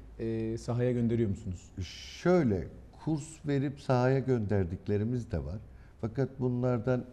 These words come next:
Speaker 2: ileriye çıkıp ya ben yöntemi çok daha aktif olarak uygulamak istiyorum deyip,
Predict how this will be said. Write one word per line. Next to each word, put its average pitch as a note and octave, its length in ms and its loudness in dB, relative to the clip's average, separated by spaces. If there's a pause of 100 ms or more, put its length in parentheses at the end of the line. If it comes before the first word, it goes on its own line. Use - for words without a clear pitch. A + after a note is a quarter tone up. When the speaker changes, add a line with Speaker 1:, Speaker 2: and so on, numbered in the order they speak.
Speaker 2:
ileriye A#2 520 4
çıkıp - 320 -6 (180)
ya A2+ 300 0
ben A2+ 200 -2 (200)
yöntemi G#2+ 560 -2 (260)
çok C#3+ 280 -8
daha G2 180 2
aktif - 380 -6
olarak F2 340 0
uygulamak G2 500 -2
istiyorum E2 500 -4 (140)
deyip, B2 220 -2